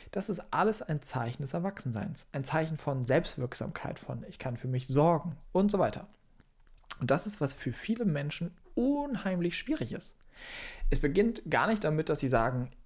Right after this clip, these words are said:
"Ich kann nicht Nein sagen", sondern bei vielen beginnt es damit, dass sie keinen Zugang zu ihren wirklichen Bedürfnissen und Wünschen haben.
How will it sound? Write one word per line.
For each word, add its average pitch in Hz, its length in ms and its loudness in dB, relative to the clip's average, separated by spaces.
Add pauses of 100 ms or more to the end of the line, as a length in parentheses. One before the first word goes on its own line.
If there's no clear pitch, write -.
"Ich 131 140 -2
kann 147 140 4
nicht 113 120 -2
Nein 160 220 4
sagen", 117 300 2
sondern 120 220 -2
bei 117 120 2
vielen 214 400 4
beginnt 131 240 0
es 117 80 -4
damit, 156 320 0
dass 127 80 -4
sie 127 80 -4
keinen 170 540 0
Zugang 143 600 2
zu - 140 -2
ihren 120 260 2
wirklichen 127 400 0
Bedürfnissen 127 500 0
und 139 200 0
Wünschen 120 340 2
haben. - 160 -8